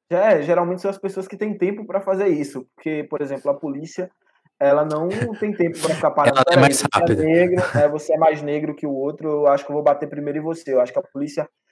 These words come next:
Speaker 1: não para pra pensar nisso. É, então a violência policial, basta olhar pra, pra o encarceramento hoje pra ver o número de pessoas negras também de pele clara que tem dentro da, das celas, né?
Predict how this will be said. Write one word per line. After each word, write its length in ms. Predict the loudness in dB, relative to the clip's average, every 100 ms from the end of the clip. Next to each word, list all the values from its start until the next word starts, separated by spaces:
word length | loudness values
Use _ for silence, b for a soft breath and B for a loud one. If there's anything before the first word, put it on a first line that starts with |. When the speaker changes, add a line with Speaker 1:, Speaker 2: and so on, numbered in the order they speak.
| _ -8
Speaker 1:
não 380 | -2 -2 -4 4
para 280 | 6 8 6
pra 140 | 2
pensar 300 | -2 -2 -2
nisso. 400 | -4 -6 -10 -14 _ _ _ -2
É, 200 | 0 0
então 180 | 4 4
a 40 |
violência 360 | 6 4 2 -6
policial, 540 | -6 -8 2 4 4
basta 320 | 4 2 4 4
olhar 180 | 6 4
pra, 340 | 4 4 2
pra 240 | 0 0 0
o 60 |
encarceramento 760 | -2 -6 0 0 0 -8 -8 -4
hoje 220 | -4 -2
pra 160 | -4
ver 260 | -2 -4 -4
o 80 | -4
número 300 | -8 -10 -10
de 60 | -12
pessoas 340 | -8 -6 -6
negras 280 | -6 -10 -10
também 200 | -12 -10
de 60 | -4
pele 160 | -4
clara 380 | 0 2 4 2
que 100 | -2 -8
tem 160 | -6
dentro 300 | -6 -8 -4 0
da, 140 | 2
das 200 | 2 -4
celas, 440 | -2 -2 -2 -4
né? 100 | -8